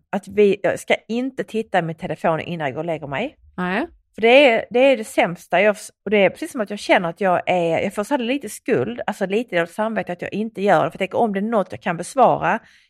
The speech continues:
Speaker 1: innan jag går och lägger mig, så det är en grej mindre att besvara imorgon bitti när jag vaknar.
Speaker 2: Mm.
Speaker 1: Men jag märker att det är otroligt skönt.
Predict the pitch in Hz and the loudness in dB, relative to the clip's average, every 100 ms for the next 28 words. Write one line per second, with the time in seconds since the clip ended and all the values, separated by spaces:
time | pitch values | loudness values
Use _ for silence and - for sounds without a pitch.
0 | _ 196 208 190 170 180 170 131 160 160 | _ -4 0 0 0 0 -2 -2 -6 -6
1 | - 185 - 233 180 208 190 185 226 175 | -4 -2 0 -2 -2 -2 0 0 -4 -6
2 | 156 160 175 - 180 156 156 151 175 - | -6 -10 -8 0 0 0 -4 -6 -6 -6
3 | 165 156 160 208 - 175 185 165 160 165 | -6 -2 -4 -4 -8 -10 -10 -12 -18 -20
4 | _ _ 202 202 214 330 233 - 190 - | _ _ -4 -2 0 0 -2 -6 -8 -4
5 | 208 - _ 214 202 - - 254 175 - | -4 -4 _ -10 -8 -8 -4 -4 -6 2
6 | 285 156 170 | 4 4 0